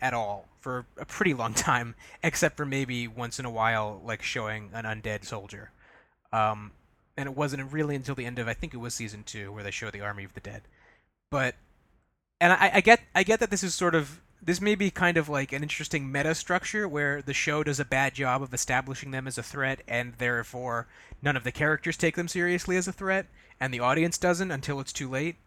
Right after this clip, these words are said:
Um, I don't think, I, I'm not gonna give the show that much credit. Um, I think it, they should have done a better job, and I understand that they have a million other things to do,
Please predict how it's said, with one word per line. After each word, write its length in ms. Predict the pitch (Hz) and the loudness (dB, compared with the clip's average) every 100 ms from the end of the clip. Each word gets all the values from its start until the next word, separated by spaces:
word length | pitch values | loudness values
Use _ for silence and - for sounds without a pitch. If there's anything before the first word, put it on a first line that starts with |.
| _ _ _ _ - | _ _ _ _ 2
Um, 440 | 131 127 117 120 - _ | 6 6 4 -4 -16 _
I 80 | - | -2
don't 340 | 147 170 190 190 | 2 2 2 2
think, 260 | 208 208 - - _ _ _ _ _ - | -2 -2 -8 -20 _ _ _ _ _ -2
I, 100 | 127 - | 2 4
I'm 180 | 165 | 4
not 180 | 160 151 | 4 2
gonna 140 | 196 185 | 2 2
give 180 | 196 | 2
the 80 | 196 | 2
show 160 | 185 196 | 2 4
that 180 | 170 226 | 6 6
much 200 | - - | 4 2
credit. 300 | 220 247 247 - - - _ - | 2 2 -2 -14 -20 -20 _ 2
Um, 460 | 151 147 139 135 - _ _ _ _ - | 6 6 4 -6 -14 _ _ _ _ -2
I 100 | 156 | -2
think 460 | - 170 160 - - | -2 -6 -6 -8 -12
it, 140 | 156 - _ _ _ - 185 - - _ _ | -10 -10 _ _ _ -16 -16 -16 -20 _ _
they 120 | 170 | 0
should 180 | 160 240 | 2 2
have 100 | 196 | 2
done 140 | 196 170 | 4 4
a 60 | |
better 240 | 147 143 139 | 4 2 2
job, 300 | 139 127 127 | 2 2 4
and 100 | 170 | 2
I 80 | |
understand 340 | 185 170 170 147 | 2 2 2 2
that 80 | 139 | 0
they 80 | |
have 80 | 131 | 0
a 80 | 131 | -2
million 300 | 135 127 117 | -4 -8 -8
other 160 | 113 - | -10 -12
things 240 | 107 104 | -16 -14
to 60 | |
do, 100 | 107 | -14